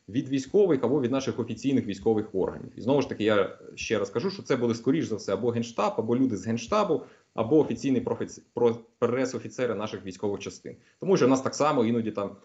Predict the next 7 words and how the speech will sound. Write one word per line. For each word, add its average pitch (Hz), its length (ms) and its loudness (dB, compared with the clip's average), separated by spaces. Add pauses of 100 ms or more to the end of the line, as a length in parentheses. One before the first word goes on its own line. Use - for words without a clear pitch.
(160)
навіть 117 260 2
люди 127 200 0
з 107 80 -8
військового 113 540 -2
відомства, 104 540 -4
там, 85 140 -10
міністерства 87 540 -8